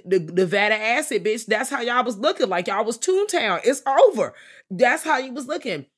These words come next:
I just also thought it was fun that then they mo-, they, like,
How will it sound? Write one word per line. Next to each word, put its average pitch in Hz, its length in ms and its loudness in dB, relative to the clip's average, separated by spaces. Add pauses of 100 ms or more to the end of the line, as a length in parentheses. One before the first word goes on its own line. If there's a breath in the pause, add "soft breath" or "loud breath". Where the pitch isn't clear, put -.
(260)
I 185 100 4
just 185 180 -8
also 185 260 -4
thought 185 160 0
it 175 60 -2
was 175 160 -4
fun 175 240 -2
that 147 240 -6
then 151 140 -4
they 160 140 -6
mo-, 151 320 -6
they, 147 200 -4
like, 131 420 -8